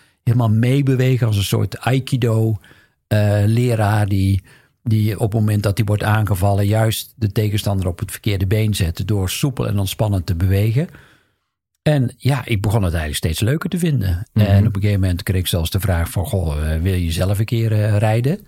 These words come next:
Speaker 2: Mhm.
Speaker 1: En, eh, in het begin zag er dat even uit als een lesauto. Maar, eh, na verloop van tijd zat ik alleen in die raceauto.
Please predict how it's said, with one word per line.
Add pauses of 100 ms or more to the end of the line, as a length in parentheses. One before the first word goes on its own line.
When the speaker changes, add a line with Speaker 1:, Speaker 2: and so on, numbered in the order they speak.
(120)
Speaker 2:
Mhm. (160)
Speaker 1:
En,
eh,
in
het
begin
zag
er
dat
even
uit
als
een
lesauto.
Maar, (880)
eh,
na
verloop
van
tijd
zat
ik
alleen
in
die
raceauto.